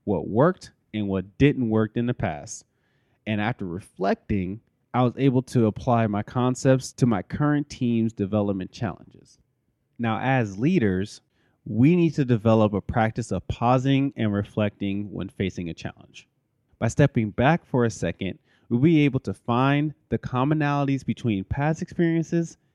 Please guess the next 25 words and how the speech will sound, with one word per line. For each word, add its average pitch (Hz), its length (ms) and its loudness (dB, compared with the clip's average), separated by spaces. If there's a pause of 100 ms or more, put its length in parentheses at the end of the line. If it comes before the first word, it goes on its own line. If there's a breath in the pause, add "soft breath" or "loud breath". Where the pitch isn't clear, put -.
(120)
and 87 200 -8
current 113 400 -2
circumstances. - 840 -8 (1500)
Not 123 480 0
every 139 360 4
situation 113 960 0
will 98 120 -2
be 98 240 0
a 95 40 -2
direct 104 640 -2 (100)
relationship 101 640 -4
to - 100 -6
the - 100 -12
current, - 600 -4 (760)
but - 480 0 (220)
it 147 240 -2
is 131 280 0
a 110 100 0
point 156 360 0
of 151 140 2
reference 113 460 0
that 113 140 0
we 110 200 0
can 95 200 -6
take 123 520 -4